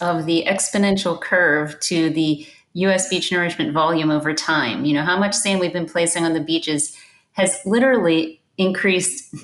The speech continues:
<laughs> with a, with an R squared value of point nine seven eight, right? Fit, which is remarkable for anyone who's a statistician. Um, over time, the, the volume of sediment that we've been placing on our beaches, right, has increased exponentially. Now, now that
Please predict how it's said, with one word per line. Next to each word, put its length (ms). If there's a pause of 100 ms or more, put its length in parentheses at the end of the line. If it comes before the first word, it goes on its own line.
(140)
<laughs> 260
with 160
a, 260
with 140
an 120
R 300
squared 380
value 360
of 140
point 320
nine 300
seven 340
eight, 360 (100)
right? 340
Fit, 420 (300)
which 160
is 140
remarkable 640
for 120
anyone 320
who's 200
a 60
statistician. 840 (500)
Um, 540 (680)
over 300
time, 540
the, 240
the 80
volume 360
of 140
sediment 460
that 100
we've 140
been 160
placing 380
on 120
our 80
beaches, 800
right, 280
has 140
increased 420
exponentially. 880
Now, 320
now 220
that 180